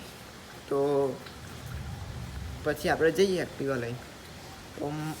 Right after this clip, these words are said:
મમ્મી તૈયાર થઈને આવીને ત્યાં સુધી તો વરસાદ ધોધમાર ચાલુ થઈ ગયેલો, એટલે પછી મારી મમ્મી પાછી, પાછી ચેન્જ કરીને નોર્મલ કપડામાં આવી ગઈ.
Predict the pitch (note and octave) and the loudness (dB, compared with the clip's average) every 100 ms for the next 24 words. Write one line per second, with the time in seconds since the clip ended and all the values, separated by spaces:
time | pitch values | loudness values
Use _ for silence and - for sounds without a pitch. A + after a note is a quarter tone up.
0 | - - - - - - D#4 E3 D#3+ D#3 | -10 -12 -12 -12 -12 -6 -2 0 4 4
1 | D3 D#3 D#3 E3+ D#3 E3+ D#3+ D#3+ D#3 D#3+ | 8 6 6 2 2 2 2 0 0 -2
2 | C#3 D#3+ E3 D3+ D3 - E3 C3+ D3+ D3+ | -2 2 4 4 2 2 0 2 2 2
3 | D#3 D3+ C#3 C3+ C#3+ D3+ C3 A#2+ A#2+ - | 0 0 -2 -4 -4 -4 -2 -2 -4 -6
4 | - - - - - - - - - - | -12 -12 -12 -12 -12 -12 -12 -12 -12 -12
5 | - D#3+ D#3+ E3 E3 D#3+ D#3+ D#3+ E3+ E3+ | 2 6 8 8 6 6 4 4 2 2
6 | E3+ - - - - E3+ D#3+ - - - | -4 -12 -14 -2 8 8 8 4 -10 -14
7 | - - - - - - - - - - | -14 -14 -14 -14 -14 -14 -14 -14 -2 4
8 | D#3+ D#3+ D#3+ E3 D#3 - D#3+ F3+ F3 D3+ | 6 4 2 2 2 2 4 4 4 0
9 | - - - - - - - - - - | -10 -14 -14 -14 -14 -14 -14 -14 -14 -14
10 | - - - D#3+ D#3+ D3+ D#3 D3 C#3 C#3+ | -14 -14 -8 0 4 6 4 2 2 2
11 | D3 D3+ C3 A#2+ | 2 0 0 -2